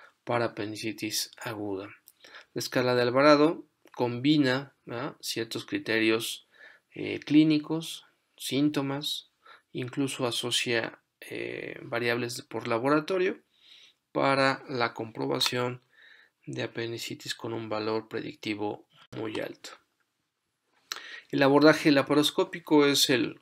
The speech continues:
que se, ah, recomienda más, sin embargo, el procedimiento abierto también puede realizarse, eh, pero, pues, tiene ventajas la mínima invasión,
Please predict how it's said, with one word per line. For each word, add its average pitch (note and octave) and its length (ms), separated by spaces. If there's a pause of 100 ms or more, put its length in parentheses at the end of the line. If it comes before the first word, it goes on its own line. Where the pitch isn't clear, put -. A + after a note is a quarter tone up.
que B2+ 100
se, A2+ 200 (180)
ah, A#2 320
recomienda B2 480
más, B3+ 280
sin B2 180
embargo, A#2 600 (580)
el C3 180
procedimiento A#2 560
abierto A#2 420
también A2+ 320
puede A#2 220
realizarse, C3+ 800 (760)
eh, A#2 920 (200)
pero, C#3 300
pues, - 100
tiene A#2 240
ventajas G#2+ 480
la G2+ 140
mínima A2+ 360
invasión, D3+ 480